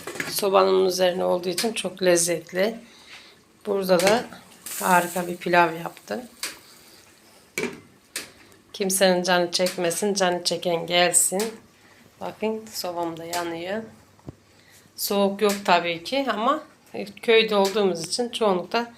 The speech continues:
sobanın üzerine yapmaya tercih ederim. Daha lezzetli. Güğümde de suyumuz kaynıyor. Çayımızı demleriz.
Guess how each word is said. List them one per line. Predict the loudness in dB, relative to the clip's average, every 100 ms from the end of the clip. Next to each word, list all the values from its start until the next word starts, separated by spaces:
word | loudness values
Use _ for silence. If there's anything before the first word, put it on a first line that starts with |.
| -20 -20 -20 -20 -6
sobanın | -2 4 6 6
üzerine | 2 2 4
yapmaya | 4 2 0 -2 0
tercih | -4 -4 -2 -4
ederim. | -2 -2 -2
Daha | 4 4
lezzetli. | 4 2 0 -4 -12 0
Güğümde | 4 4 2 0
de | -4
suyumuz | -2 0 0 0 2
kaynıyor. | 6 6 4 0 0
Çayımızı | 0 2 0 -2 -4
demleriz. | -4 -4 -4 -4 -6